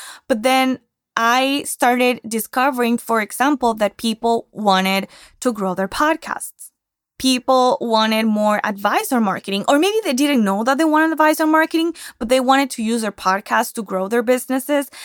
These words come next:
And then that meant that we had to work on the messaging for their business. So that means that when you reach a level of income or experience after an amount of years,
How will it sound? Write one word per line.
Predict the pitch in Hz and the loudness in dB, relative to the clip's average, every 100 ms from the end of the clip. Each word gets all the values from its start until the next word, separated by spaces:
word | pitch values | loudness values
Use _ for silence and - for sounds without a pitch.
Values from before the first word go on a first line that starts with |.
| - - | -12 -2
And | 240 | 0
then | 220 202 202 - | 2 0 -2 -6
that | 202 208 220 | -4 0 2
meant | 226 190 202 311 - | 2 2 0 -2 -2
that | 233 | -2
we | 214 | -2
had | 214 208 - | 0 -2 -2
to | 220 | -2
work | 196 190 214 | 0 0 -2
on | - 214 | -2 -2
the | 196 | 0
messaging | 190 190 196 196 190 | -2 -4 -6 -6 -6
for | - 190 | -4 -4
their | 180 | -4
business. | 165 - - - - - _ _ _ - | -8 -10 -14 -18 -20 -20 _ _ _ -6
So | - 262 185 - | 0 0 0 0
that | 247 311 | 0 2
means | 277 196 202 233 320 _ _ - | 2 2 0 -2 -4 _ _ -4
that | 214 214 - | 0 0 0
when | 226 | 0
you | 226 262 262 - | 2 0 -6 -14
reach | 190 202 208 247 - | -10 -8 -8 -10 -8
a | 220 | -2
level | 202 202 214 - | 0 2 0 0
of | 202 185 _ | -2 -4 _
income | 208 196 190 254 294 349 370 _ _ _ - | -8 -6 -4 -2 0 -2 -6 _ _ _ -2
or | 233 208 196 - | 2 4 2 0
experience | - - - 294 302 302 285 285 262 | -10 -14 -4 0 2 2 2 2 -2
after | - 202 - 202 | -8 -10 -8 -4
an | 196 | -2
amount | 190 196 196 | -2 -2 -2
of | 180 190 | -4 -4
years, | 254 294 285 302 | 0 2 0 -2